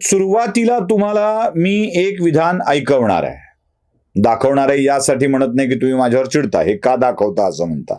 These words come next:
दाखवणार पण आहेच, पण तुम्ही बघू नका, ऐका.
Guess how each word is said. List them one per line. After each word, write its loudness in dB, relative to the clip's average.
दाखवणार 0
पण 0
आहेच, 0
पण 0
तुम्ही 0
बघू 0
नका, 0
ऐका. 0